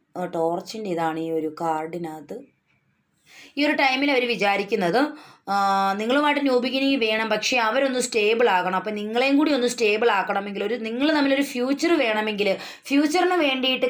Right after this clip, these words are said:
കഷ്ടപ്പെടാൻ പോകുന്ന ഒരു വ്യക്തിയുടെ എനർജിയാണ്. ചിലപ്പോൾ നിങ്ങൾക്ക് ഇവർ യാതൊരുവിധ ഇതും തരുന്നില്ലായിരിക്കാം, കംപ്ലീറ്റ് ബ്ലോക്ക് ആയിരിക്കാം, പക്ഷേ അവരുടെ ഉള്ളിൻ്റെ ഉള്ളിൽ നിങ്ങളുണ്ട്, നിങ്ങളോട് സ്നേഹമുണ്ട്. അങ്ങനെ ഇങ്ങനെയൊന്നും നിങ്ങളെ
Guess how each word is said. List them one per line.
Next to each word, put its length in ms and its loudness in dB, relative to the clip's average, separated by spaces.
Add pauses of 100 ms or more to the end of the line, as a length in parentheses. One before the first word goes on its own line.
കഷ്ടപ്പെടാൻ 580 -2
പോകുന്ന 520 0 (100)
ഒരു 120 2
വ്യക്തിയുടെ 520 -2 (240)
എനർജിയാണ്. 720 0 (240)
ചിലപ്പോൾ 300 0
നിങ്ങൾക്ക് 400 2
ഇവർ 140 2 (120)
യാതൊരുവിധ 640 0 (380)
ഇതും 220 0
തരുന്നില്ലായിരിക്കാം, 840 0
കംപ്ലീറ്റ് 320 -2 (100)
ബ്ലോക്ക് 340 0
ആയിരിക്കാം, 380 -2
പക്ഷേ 320 -2
അവരുടെ 180 -2
ഉള്ളിൻ്റെ 440 2
ഉള്ളിൽ 260 0
നിങ്ങളുണ്ട്, 520 0 (340)
നിങ്ങളോട് 300 -2 (120)
സ്നേഹമുണ്ട്. 680 0
അങ്ങനെ 500 -2
ഇങ്ങനെയൊന്നും 400 -4
നിങ്ങളെ 240 -2